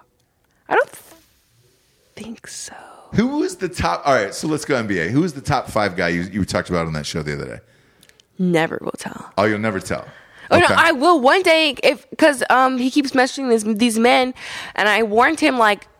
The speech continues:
Speaker 1: three days ago, like, "Stop doing it. Please stop." I've given him so many warnings. Like, he wasn't even supposed to log into my Snapchat. He logged into my Snapchat, saved all my videos so that he could really act like me.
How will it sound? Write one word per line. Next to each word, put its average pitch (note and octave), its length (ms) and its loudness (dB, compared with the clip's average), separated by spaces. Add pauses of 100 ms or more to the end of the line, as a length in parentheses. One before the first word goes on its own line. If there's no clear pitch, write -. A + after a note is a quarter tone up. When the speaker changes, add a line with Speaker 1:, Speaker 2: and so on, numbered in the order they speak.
(220)
Speaker 1:
three C4+ 200 4
days D4 240 2
ago, A#3+ 400 4 (500)
like, G#3+ 220 2
"Stop A3+ 400 2
doing D#4+ 220 4
it. C4+ 160 0
Please C4+ 220 0
stop." - 320 4
I've A3 160 0
given D4 160 0
him C4 80 -2
so B3 180 2
many C#4 140 0
warnings. C#4 480 2
Like, - 140 2
he C4+ 100 4
wasn't E4+ 220 4
even E4 120 2
supposed D#4 160 2
to D4+ 60 0
log C#4 140 4
into C#4+ 100 -2
my B3+ 100 2
Snapchat. B3+ 440 0 (360)
He F3+ 80 2
logged F#3+ 120 4
into A#3 120 -2
my A#3+ 100 2
Snapchat, A#3 520 0
saved F3+ 240 0
all F#3 60 4
my G#3 100 4
videos A3 460 2 (200)
so - 80 -8
that G3+ 60 4
he F#3+ 60 2
could E3+ 160 -2
really G3 200 4
act - 160 -2
like A#3+ 120 -2
me. B3 260 -2